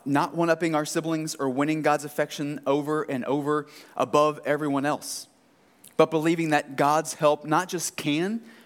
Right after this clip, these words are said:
but it will bring you back home in the end. Like, no matter where you run to, people of faith aren't flawless, but the object of their faith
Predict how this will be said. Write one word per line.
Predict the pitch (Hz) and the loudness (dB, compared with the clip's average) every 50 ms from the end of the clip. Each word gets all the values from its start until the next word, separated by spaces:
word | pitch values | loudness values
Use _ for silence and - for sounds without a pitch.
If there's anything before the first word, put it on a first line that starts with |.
| - - | -6 2
but | 139 160 170 | 4 4 4
it | 180 - | 4 0
will | 151 131 135 147 160 165 170 170 175 - - | -2 -4 0 0 2 2 2 2 0 0 -4
bring | 143 135 143 151 160 160 156 156 | -6 -4 -2 -2 0 0 -2 -2
you | 151 147 143 | -2 -4 -4
back | 131 117 131 127 135 131 - | -2 -2 -2 -2 -2 -4 -6
home | - 139 135 131 131 127 120 | -4 -4 -2 -2 -2 -4 -6
in | - 123 120 | -6 -4 -4
the | 120 120 123 | -2 -2 -2
end. | 117 113 113 113 - - - - - - | -2 -2 -4 -6 -10 -16 -20 -8 -2 2
Like, | 165 160 165 | 2 2 2
no | 165 160 160 | 2 2 4
matter | 165 170 180 175 165 156 | 4 4 4 4 2 -2
where | 143 135 131 143 - 170 190 208 | -4 -6 -4 0 2 2 2 2
you | 214 202 202 | 0 -2 -2
run | 180 202 214 220 | 0 0 -2 -2
to, | - 151 110 - - - - _ _ _ _ _ _ _ _ _ _ _ _ _ _ - _ - - - - _ - | -4 -8 -8 -10 -10 -18 -20 _ _ _ _ _ _ _ _ _ _ _ _ _ _ -20 _ -18 -18 -18 -16 _ -4
people | - 196 196 196 208 196 180 | -2 0 0 2 2 4 4
of | 170 170 | 4 2
faith | - 190 - 175 196 - - - - - - - - _ _ - | 4 4 4 4 2 -2 -8 -10 -12 -16 -20 -20 -20 _ _ 0
aren't | 143 151 151 151 - - - - - _ _ _ _ _ _ _ | 0 2 2 0 -2 -8 -16 -18 -20 _ _ _ _ _ _ _
flawless, | - - 143 139 127 123 120 107 98 - - - - - - - - _ _ _ _ _ _ _ _ _ _ _ _ _ _ _ _ _ _ _ _ _ _ _ | -12 -4 0 2 4 4 2 0 -4 -10 -10 -10 -12 -12 -12 -16 -20 _ _ _ _ _ _ _ _ _ _ _ _ _ _ _ _ _ _ _ _ _ _ _
but | - 147 139 | -2 -2 0
the | 151 139 | 0 0
object | - 131 135 156 156 147 156 143 - 160 | 2 4 2 2 2 0 -4 -4 -2 -4
of | 135 | -2
their | 131 127 120 | -2 -2 -4
faith | - - 127 113 113 113 - - - - | -4 -4 -4 -4 -4 -6 -12 -16 -18 -20